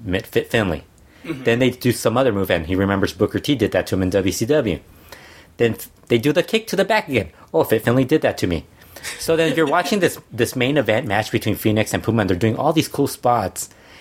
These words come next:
Speaker 1: and all you're hearing is Vampiro ta-, name dropping all these people's names. Like,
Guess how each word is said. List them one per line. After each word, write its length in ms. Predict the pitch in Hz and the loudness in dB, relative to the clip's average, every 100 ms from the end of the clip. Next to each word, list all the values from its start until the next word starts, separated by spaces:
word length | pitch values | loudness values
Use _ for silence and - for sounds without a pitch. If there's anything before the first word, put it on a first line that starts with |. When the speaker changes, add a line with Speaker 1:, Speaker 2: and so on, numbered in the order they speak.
| - - | -10 -2
Speaker 1:
and 140 | 117 | 2
all 100 | 131 | 2
you're 220 | 160 151 - _ - - | 2 -2 -4 _ -20 -10
hearing 400 | - 110 120 117 | 0 2 2 2
is 200 | - - - - _ _ | 0 -2 -16 -20 _ _
Vampiro 380 | - 104 - 117 - - _ | 0 0 2 0 -2 -20 _
ta-, 160 | - - | -2 -2
name 260 | 107 110 120 | 0 -2 0
dropping 340 | 117 101 107 | 0 -2 -2
all 280 | 101 104 123 | -4 -2 0
these 180 | 120 101 | 0 -4
people's 400 | - 117 113 95 | -4 -2 -2 -2
names. 380 | 101 104 98 - | 0 0 -2 -2
Like, 180 | 87 | -4